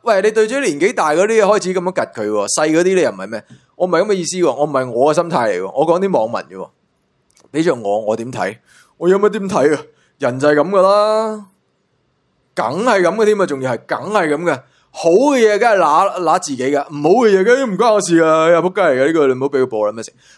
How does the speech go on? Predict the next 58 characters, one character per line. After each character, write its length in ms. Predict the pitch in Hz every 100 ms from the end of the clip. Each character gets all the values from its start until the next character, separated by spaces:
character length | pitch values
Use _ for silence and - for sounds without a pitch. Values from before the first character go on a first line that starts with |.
| -
係 160 | 139
肯 100 | 190
定 80 | 220
係 80 | 151
噉 160 | 127 156
喎， 160 | 139
你， 60 | 123 123 151
你 60 |
問 180 | 160 139
我 80 | 131
覺 140 | 135
得 140 | 139 143
肯 180 | 117 123
定 100 | 92
係 60 |
噉 60 | 76
喎。 220 | 87 80 _ _ _ _ _ _ _ _
我 160 | - 190
曾 180 | 185 135
經 160 | 208 226
都 80 | 226
有 160 | 165
啲 160 | 180 156
嘢 40 |
出 120 | 185
咗 180 | 175 127
街， 160 | 151 143
我 120 | 127
唔 100 | 95
想 220 | - 101
畀 60 | 113
人 120 | 98
播， 240 | - 82 - _
我 120 | 104
都 280 | - 131 123
要 100 | 98
畀 80 | 95
人 160 | 87 -
播。 160 | - _ _ _ _ _ _ _
我 200 | - 190
唔 80 | 190
係 160 | 165 147
講 260 | 139 156
嗰 140 | 190 196
啲 160 | 190
嘢， 20 | 160
我 120 | 156
畀 100 | 214
人 280 | 170 147 175
屈 60 |
佢 340 | 226 - 170 147
都 80 | 147
要 40 |
出 140 | 151
街。 280 | - 131 127 _ _ _ _ _ _ _ _ _ _ _ -
噉 100 | 147
點 140 | 127
啊？ 180 | 117